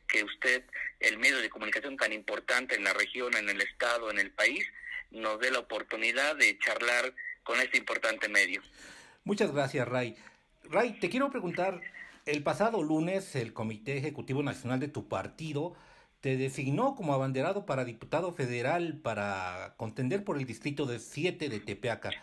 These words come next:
Speaker 2: ¿Cuál es tu, tu, tus, tus impresiones al respecto?
Speaker 1: Bueno, en primer lugar quiero comentarte que sin duda, eh, los institutos políticos en el país están decidiendo por quien en su momento competirán tanto en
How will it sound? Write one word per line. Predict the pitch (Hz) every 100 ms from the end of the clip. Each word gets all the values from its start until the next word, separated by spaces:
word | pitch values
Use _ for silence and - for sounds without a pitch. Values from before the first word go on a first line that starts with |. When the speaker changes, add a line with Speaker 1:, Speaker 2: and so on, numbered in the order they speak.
| - - - - -
Speaker 2:
¿Cuál | 208 233
es | 226 214
tu, | 170 147 135
tu, | - 117 113 113 -
tus, | 135 -
tus | - 110
impresiones | 117 120 - 226 285 170 -
al | 123
respecto? | 117 - 127 - 104 - - - - - - - - - -
Speaker 1:
Bueno, | 277 -
en | -
primer | 139 143
lugar | 139 127 131 127
quiero | 135 123
comentarte | - 110 104 110 110 - 120 -
que | 101 92 - - - - -
sin | - 110
duda, | 139 139 123 120 - - -
eh, | - 101 95 85
los | 98 107
institutos | 110 - 104 123 117 -
políticos | 113 113 - 123 110 101
en | 101
el | 98
país | - 107 123 160 -
están | 107 - 107 110
decidiendo | 104 107 104 104 104 107 -
por | - 92 - - - - -
quien | 120 110
en | 107
su | 120
momento | 123 143 135 127 110
competirán | 110 107 117 113 117 117 117
tanto | 107 101 - 98 101
en | 95